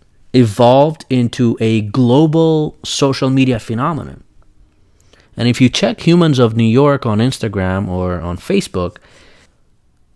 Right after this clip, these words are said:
they now have over twenty million followers on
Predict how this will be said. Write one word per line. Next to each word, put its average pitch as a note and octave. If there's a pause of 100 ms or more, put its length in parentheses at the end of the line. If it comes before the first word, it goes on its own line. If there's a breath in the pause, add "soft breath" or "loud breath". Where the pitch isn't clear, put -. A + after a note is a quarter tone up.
(200)
they A2
now C#3+
have C#3+
over D#3 (320)
twenty C#3+
million B2
followers G#2
on F2+